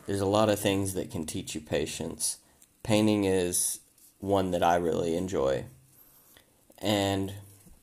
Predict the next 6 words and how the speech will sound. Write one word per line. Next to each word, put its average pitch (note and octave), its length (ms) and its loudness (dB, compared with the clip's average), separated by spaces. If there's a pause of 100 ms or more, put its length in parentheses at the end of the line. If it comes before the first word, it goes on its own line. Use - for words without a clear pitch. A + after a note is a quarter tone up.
(1600)
then B2+ 300 4
it C#3 100 6
got B2+ 220 2
me A2+ 100 4
to A2 100 4
thinking, G2 720 -2